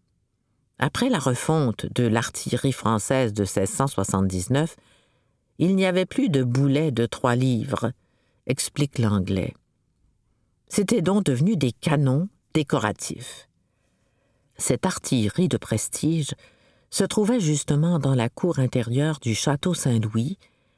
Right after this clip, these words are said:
la résidence des gouverneurs de la Nouvelle-France, juchée au sommet des falaises du Cap aux Diamants.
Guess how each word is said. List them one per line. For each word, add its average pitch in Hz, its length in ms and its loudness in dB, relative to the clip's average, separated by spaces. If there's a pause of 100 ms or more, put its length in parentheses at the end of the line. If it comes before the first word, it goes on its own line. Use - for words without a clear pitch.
(260)
la 123 200 2
résidence 165 680 0
des 120 120 0
gouverneurs 143 540 0
de 135 100 0
la 120 140 2
Nouvelle-France, 117 840 0 (640)
juchée 202 580 0
au 127 140 0
sommet 147 380 -2
des 117 120 2
falaises 143 640 -2
du 120 160 -2
Cap - 300 -4
aux 131 80 2
Diamants. 101 500 -2